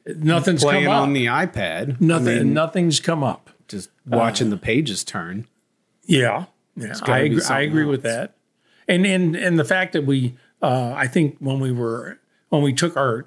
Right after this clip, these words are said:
Speaker 1: last trip, when we went to Burlington to visit
Speaker 2: Mm-hmm.
Speaker 1: Sarah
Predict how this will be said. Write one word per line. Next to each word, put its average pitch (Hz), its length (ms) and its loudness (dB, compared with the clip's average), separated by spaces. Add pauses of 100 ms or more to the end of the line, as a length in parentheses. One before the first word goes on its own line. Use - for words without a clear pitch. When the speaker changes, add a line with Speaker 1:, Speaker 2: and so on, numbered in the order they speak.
(120)
Speaker 1:
last 143 280 0
trip, - 320 -2
when 131 100 -2
we 127 100 0
went 135 360 -4
to 127 240 0
Burlington 127 840 -2 (560)
to 151 80 4
visit 120 540 0
Speaker 2:
Mm-hmm. 120 100 -6
Speaker 1:
Sarah 123 640 0